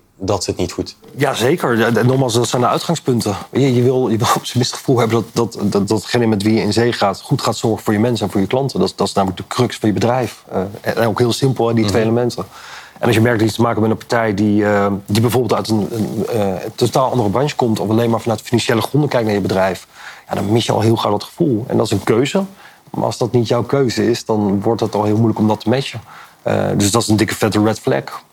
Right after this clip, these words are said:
Speaker 2: Eh, dus je moet denk ik in het begin voor jezelf heel goed op orde hebben wat je wil, eh, wat je je mensen gunt, wat je je klanten gunt.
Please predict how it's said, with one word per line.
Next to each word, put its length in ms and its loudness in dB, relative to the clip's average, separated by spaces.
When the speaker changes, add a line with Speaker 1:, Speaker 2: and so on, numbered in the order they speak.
Speaker 2:
Eh, 480 -2
dus 100 0
je 60 4
moet 120 4
denk 120 2
ik 60 -2
in 60 0
het 100 0
begin 280 -2
voor 200 0
jezelf 280 2
heel 220 0
goed 180 -4
op 100 -6
orde 200 2
hebben 560 -2
wat 160 0
je 100 -2
wil, 300 2
eh, 500 -2
wat 120 0
je 140 4
je 60 4
mensen 280 2
gunt, 480 0
wat 120 0
je 100 -4
je 60 0
klanten 280 0
gunt. 400 -2